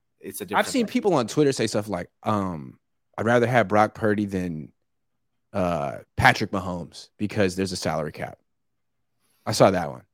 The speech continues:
Speaker 2: I, I, if it, if, if there was no salary cap, I'd rather have Patrick Mahomes, but I'll take Purdy 'cause there's a salary cap. Well, obviously, if the Niners try to trade Brock Purdy for Patrick Mahomes right now, the Chiefs would <laughs> say no.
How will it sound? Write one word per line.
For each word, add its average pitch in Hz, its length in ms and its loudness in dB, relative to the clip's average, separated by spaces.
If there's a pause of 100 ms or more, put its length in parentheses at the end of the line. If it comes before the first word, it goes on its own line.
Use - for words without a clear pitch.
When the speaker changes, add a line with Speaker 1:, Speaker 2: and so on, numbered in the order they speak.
(260)
Speaker 2:
I, 120 60 4
I, 120 40 6
if 131 480 6
it, 151 60 10
if, 156 240 4
if 135 100 -2
there 156 100 6
was 208 180 10
no 214 80 8
salary 151 260 10
cap, 135 160 4
I'd 117 80 6
rather 117 200 6
have 98 100 2
Patrick 104 300 -2
Mahomes, 98 440 -8
but 92 180 -8 (460)
I'll 143 160 10
take 131 220 2
Purdy 120 240 6
'cause 101 140 -2
there's 92 100 2
a - 20 -4
salary 92 300 0
cap. - 220 -10 (1000)
Well, 127 240 10
obviously, 120 440 6
if 101 80 2
the 107 80 2
Niners 104 380 2
try 107 220 4
to 98 60 2
trade 98 260 0
Brock 92 200 0
Purdy 92 200 -2
for 95 120 -8
Patrick 90 300 -4
Mahomes 92 240 -4
right 90 140 -4
now, 80 120 -6
the 90 80 -12
Chiefs - 260 -6
would 117 100 -16
<laughs> - 100 -4
say 135 140 6
no. 110 400 0